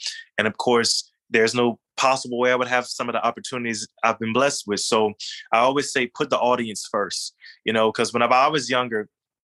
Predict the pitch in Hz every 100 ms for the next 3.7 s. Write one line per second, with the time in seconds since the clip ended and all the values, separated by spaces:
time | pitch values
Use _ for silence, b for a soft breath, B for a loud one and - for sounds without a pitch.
0 | _ _ _ - 135 160 147 135 120 139
1 | - 143 135 139 131 - B B B -
2 | 123 120 - 139 143 131 127 131 123 113
3 | 117 107 107 127 120 107 101